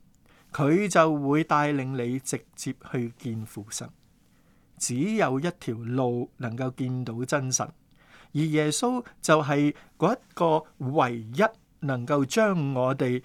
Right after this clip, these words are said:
同神聚合一齊嘅嗰位中保。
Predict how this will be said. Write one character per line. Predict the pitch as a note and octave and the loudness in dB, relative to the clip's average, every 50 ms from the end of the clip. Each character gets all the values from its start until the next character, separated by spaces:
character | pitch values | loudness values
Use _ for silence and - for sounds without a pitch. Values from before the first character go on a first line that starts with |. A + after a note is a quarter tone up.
| - _ _ | -8 _ _
同 | - - C3 A#2 A#2 A#2 | -8 -6 -4 -4 -4 -2
神 | - - B2+ A#2+ A2+ - - _ _ _ _ | -2 0 -2 -2 -4 -8 -16 _ _ _ _
聚 | - - E3+ C#3+ C#3 B2+ B2+ B2+ C3 C3 | 0 2 2 2 2 0 -2 -4 -4 -2
合 | - D#3+ - - - | -2 -2 -4 -2 -4
一 | F#3 | -4
齊 | F3+ - - C#3 A2+ G#2+ A2 | -4 -2 -4 -6 -6 -6 -8
嘅 | - B2 A#2+ A#2+ - _ _ | -8 -8 -8 -8 -10 _ _
嗰 | - C3 A2+ | -10 -8 -8
位 | B2 A#2 A#2 | -6 -8 -6
中 | - - C3+ B2+ A#2 A2+ | -6 -6 -8 -8 -10 -10
保。 | A2+ | -12